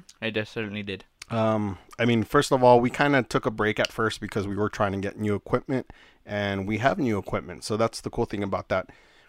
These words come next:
Speaker 2: We were all set and ready to go on our next set of shows. And then, um, unfortunate incidents happened to us where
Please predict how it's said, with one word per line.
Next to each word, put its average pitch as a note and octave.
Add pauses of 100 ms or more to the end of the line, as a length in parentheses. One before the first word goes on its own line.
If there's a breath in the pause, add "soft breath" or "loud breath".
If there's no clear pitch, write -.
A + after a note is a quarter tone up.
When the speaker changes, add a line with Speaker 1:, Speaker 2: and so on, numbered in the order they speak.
(120)
Speaker 2:
We A#2+
were A#2
all A2+
set -
and A2
ready G2+
to G#2
go G2+
on F#2+
our G#2+
next G#2
set A#2+
of G#2+
shows. C3+ (580 soft breath)
And A#2
then, A#2
um, G#2 (140)
unfortunate C3
incidents A#2
happened A2
to A#2+
us -
where F#2+